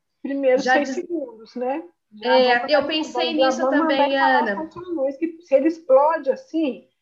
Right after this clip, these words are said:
Speaker 1: é um
Speaker 2: Aham.
Speaker 1: perigo. E outro, Denise, você perguntar pra ele, olhando de fora agora, o que que você gostaria de ter feito que você não deu conta de fazer naquela hora?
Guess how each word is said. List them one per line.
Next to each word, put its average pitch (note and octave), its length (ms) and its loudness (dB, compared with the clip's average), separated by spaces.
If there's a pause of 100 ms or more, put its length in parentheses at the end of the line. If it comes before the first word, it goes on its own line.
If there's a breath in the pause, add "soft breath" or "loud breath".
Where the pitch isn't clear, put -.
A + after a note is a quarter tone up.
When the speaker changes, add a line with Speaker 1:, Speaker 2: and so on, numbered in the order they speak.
(160)
Speaker 1:
é B3+ 200 0
um B3+ 60 -2
Speaker 2:
Aham. B3+ 320 -2
Speaker 1:
perigo. B3 180 -12 (760)
E B3+ 120 -4
outro, D#4 420 0
Denise, B3 400 -2
você C#4+ 100 -10
perguntar D4 400 -4
pra C#4+ 240 -2
ele, B3+ 220 -4
olhando D4 460 2
de C#4+ 140 -2
fora B3+ 320 -2
agora, C4 280 -4
o - 40 -14
que F#4+ 100 -14
que - 100 -20
você G#4 120 -12
gostaria C#4 440 -6
de - 140 -16
ter A#3+ 100 -10
feito A#3+ 260 -10
que - 60 -20
você B3 100 -10
não C4+ 180 -6
deu C#4 140 -2
conta A#3+ 300 -14
de A3 120 -20
fazer A3 180 -20
naquela A3 420 -20
hora? F3 180 -18